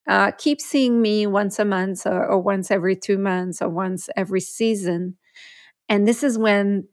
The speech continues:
the work turned out to be very different. As I always say, you know, I work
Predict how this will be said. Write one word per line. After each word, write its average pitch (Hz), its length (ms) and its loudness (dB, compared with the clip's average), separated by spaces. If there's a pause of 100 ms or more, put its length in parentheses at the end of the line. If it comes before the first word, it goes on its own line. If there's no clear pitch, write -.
the 196 140 0
work 208 460 2
turned 196 240 -2
out 185 220 -2
to 185 80 -6
be 185 160 -2
very 190 400 2
different. 170 720 -6
As 202 140 2
I 214 60 8
always 269 320 2
say, 202 280 0
you 185 80 0
know, 180 380 -2 (120)
I 226 200 2
work 226 400 2